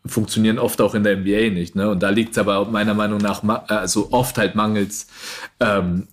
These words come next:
körperlicher Voraussetzungen, ne? Also wenn du halt die körperlichen Voraussetzungen mitbringst, wie ein Luka Doncic, ähm,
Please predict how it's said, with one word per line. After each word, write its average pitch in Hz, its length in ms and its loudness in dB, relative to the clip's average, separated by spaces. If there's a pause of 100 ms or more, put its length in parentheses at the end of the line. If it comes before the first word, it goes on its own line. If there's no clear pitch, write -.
körperlicher 107 500 2
Voraussetzungen, 90 760 -2
ne? 107 200 0
Also 95 220 -4
wenn 107 140 4
du 113 80 4
halt 113 160 0
die 107 80 -2
körperlichen 120 480 0
Voraussetzungen 127 720 0
mitbringst, 139 640 0
wie 117 140 4
ein 117 100 2
Luka 123 260 2
Doncic, 131 520 0 (1040)
ähm, 107 400 2